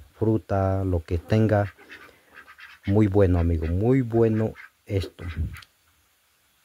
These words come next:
El, lo que son la hierba verde funciona bastante para restaurar la tierra, y la cáscara de arroz ayuda bastante para que la planta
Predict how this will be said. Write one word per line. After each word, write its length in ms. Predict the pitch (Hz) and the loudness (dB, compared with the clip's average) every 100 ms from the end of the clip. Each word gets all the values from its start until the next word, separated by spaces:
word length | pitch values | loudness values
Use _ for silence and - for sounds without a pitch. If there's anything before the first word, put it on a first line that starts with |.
| - | 0
El, 840 | 131 131 131 131 131 131 131 127 | 4 6 8 6 6 6 6 4
lo 140 | 127 123 | 4 2
que 100 | 120 | 0
son 220 | 160 170 | 2 2
la 80 | 156 | 4
hierba 400 | 156 147 143 131 | 4 2 0 0
verde 520 | 131 143 143 151 160 - - - - _ _ _ - _ - - | 2 2 2 0 -2 -6 -20 -20 -20 _ _ _ -20 _ -20 -16
funciona 640 | - 117 110 - 139 139 127 | 2 4 4 4 6 6 4
bastante 680 | 107 95 - 127 131 - 120 | 2 0 -2 0 2 2 -2
para 720 | - - 135 135 131 131 - - - - - - | -4 -2 0 2 0 -2 -8 -12 -20 -20 -20 -12
restaurar 1000 | 107 107 113 123 - - 117 113 117 127 | -8 -2 2 2 2 -2 2 4 4 4
la 160 | 123 107 | 4 2
tierra, 680 | - 143 170 180 185 185 - - - _ _ _ _ _ | 2 4 4 2 0 -4 -8 -12 -16 _ _ _ _ _
y 320 | - 101 104 90 85 - | 0 2 4 2 -2 -4
la 220 | 104 101 | -2 0
cáscara 600 | - - 131 - 143 131 123 | 0 -4 -4 -2 0 2 4
de 120 | 113 | 4
arroz 480 | 101 98 120 147 147 _ _ _ _ - | 4 2 2 2 0 _ _ _ _ -10
ayuda 520 | 104 107 117 127 117 | -6 0 4 4 4
bastante 560 | 101 90 - 127 131 | 2 -2 -2 -2 -2
para 260 | - 104 95 | -4 -2 -4
que 160 | - 95 | -4 -2
la 160 | 90 | -2
planta 540 | 87 117 113 107 110 | -4 -4 -4 -2 -6